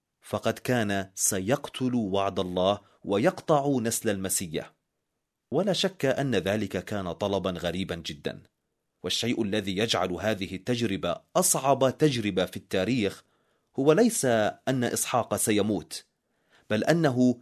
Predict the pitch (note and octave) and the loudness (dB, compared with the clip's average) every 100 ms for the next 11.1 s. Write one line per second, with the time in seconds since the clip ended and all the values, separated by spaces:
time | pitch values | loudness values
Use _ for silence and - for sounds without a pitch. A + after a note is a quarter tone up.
0 | _ G2+ G2 D#3+ F#3+ D#3+ C#3 G#2+ D3 D#3 | _ -4 4 4 4 4 4 6 4 4
1 | - D#3 B2+ C3+ B2 D#3 C3 G#2 - _ | 4 2 4 2 2 2 0 0 -4 _
2 | _ C3 C#3 A#2+ B2 - - F3 D3+ C3 | _ -2 0 2 0 -2 0 4 4 4
3 | A#2+ A2 G2+ F2+ E2+ - - - _ _ | 2 2 2 2 -2 -6 -12 -16 _ _
4 | _ _ _ D#3+ E3 G#2+ G#2 C#3 C3 A2+ | _ _ _ 2 2 0 0 0 4 4
5 | G#2+ G2+ - G2+ G2+ F#2 - G2 D2+ D#2 | 4 0 -4 0 0 0 0 -2 -4 -6
6 | - - _ _ _ _ _ _ - F#2+ | -8 -18 _ _ _ _ _ _ -4 -2
7 | G2+ A2+ G#2+ G2 A#2+ A#2+ - A2+ G#2 - | 0 0 -2 -2 0 0 2 0 0 2
8 | E3 C3+ G#2 F#2 - _ - C3+ D#3+ A2+ | 2 2 0 -2 -4 _ 0 4 4 2
9 | G2+ G2 - - C3 B2+ D3+ G#3 E3+ C3 | 0 -2 -4 -4 2 2 4 2 2 0
10 | D3+ - D#3+ E3 D#3+ - A2+ E2+ F#2 G#2+ | -2 -2 -2 -2 -4 -4 -4 -2 -2 0